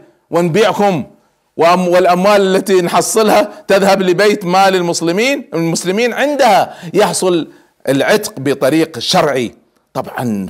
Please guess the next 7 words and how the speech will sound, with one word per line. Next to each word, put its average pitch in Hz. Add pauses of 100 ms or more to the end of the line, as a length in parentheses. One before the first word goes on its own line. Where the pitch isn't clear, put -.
فزعوا 147
من 110
ذلك، -
ملوك 262 (280)
كيف، 466 (480)
كيف 453 (220)
يباعوا؟ 208